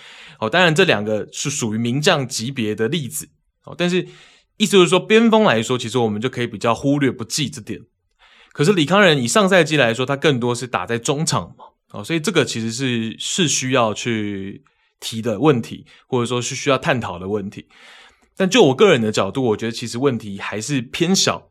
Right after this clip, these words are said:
是因为李康仁其实他虽然非常极端仰赖他的左脚，可是当他在面对狭窄范围，他在面对对手施压的时候，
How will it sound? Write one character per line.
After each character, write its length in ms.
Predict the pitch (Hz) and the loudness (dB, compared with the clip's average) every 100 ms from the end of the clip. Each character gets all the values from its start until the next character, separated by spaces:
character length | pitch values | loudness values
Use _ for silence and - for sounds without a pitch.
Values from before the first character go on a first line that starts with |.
| _ | _
是 160 | - 180 | -6 0
因 80 | 175 | 2
为 160 | 175 | 2
李 100 | 127 | 2
康 160 | 117 165 | 0 0
仁 140 | 147 | 0
其 120 | 120 113 | -2 -6
实 200 | 117 110 | -6 -2
他 260 | 131 135 | 0 0
虽 140 | 135 143 | 2 0
然 200 | 120 117 | 0 0
非 200 | 156 156 | -2 -2
常 260 | 151 101 98 | -2 -6 -6
极 200 | - 113 | -6 -2
端 180 | 135 139 | -2 -2
仰 180 | 104 98 | -4 -4
赖 140 | 107 | -6
他 120 | 104 | -6
的 120 | 104 | -6
左 240 | 98 92 95 | -8 -12 -8
脚， 240 | 107 82 - - - - | -8 -8 -12 -20 -20 -20
可 120 | - 120 | -8 -4
是 120 | 165 | -2
当 300 | 165 175 185 | 0 0 0
他 260 | 156 170 | 2 2
在 240 | 160 160 135 | 4 4 2
面 300 | 139 143 120 | 2 0 0
对 160 | 139 | 0
狭 200 | 117 107 | 0 -2
窄 180 | 113 101 | -2 -4
范 300 | 90 131 104 | -2 -2 -2
围， 300 | 90 85 101 _ - | -6 -12 -16 _ -8
他 180 | 135 | -4
在 160 | 135 135 | 0 0
面 220 | 143 139 | 0 -2
对 120 | 131 | -2
对 140 | 131 120 | -2 -4
手 140 | 101 | -4
施 240 | 98 - 117 | -6 -4 0
压 220 | 117 110 | 0 0
的 60 | |
时 140 | 92 92 | -4 -8
候， 300 | 104 95 | -8 -8